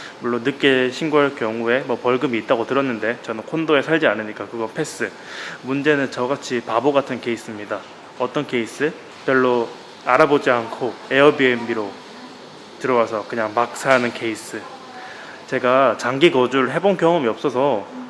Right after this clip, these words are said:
아, 그냥 입국할 때 그때 알아보고 서류 준비하면 되겠지 했는데 그게 아니더라고요.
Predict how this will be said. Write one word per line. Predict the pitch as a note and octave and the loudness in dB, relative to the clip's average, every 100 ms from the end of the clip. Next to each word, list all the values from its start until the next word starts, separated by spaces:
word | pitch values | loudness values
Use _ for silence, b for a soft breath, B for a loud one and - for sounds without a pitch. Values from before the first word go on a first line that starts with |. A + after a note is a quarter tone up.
| - | -8
아, | D3+ | -6
그냥 | F#3 G3 E3 B2+ | 2 4 4 0
입국할 | B2+ F3+ G3 F#3+ | -2 2 4 6
때 | E3+ B2+ A2+ - - - - - - - - - - B3+ | 4 4 0 -14 -16 -16 -16 -18 -20 -14 -14 -14 -14 -8
그때 | - E3+ | 2 6
알아보고 | C3+ F3 G3+ F#3+ G3 F#3 | 8 8 4 2 2 2
서류 | G#3 G3 | 2 2
준비하면 | D3 C#3 E3 D3+ | 2 4 6 4
되겠지 | C3+ C3+ - D3+ | 0 -2 -4 -2
했는데 | G3+ A3+ G3+ B3 - B B B B B - | 2 4 6 4 2 B B B B B -8
그게 | C3+ C3+ A#2+ - - | 0 2 2 -2 -6
아니더라고요. | C3 C3 D#3 C#3+ A#2 A2 G#2+ | 0 4 6 8 6 4 -2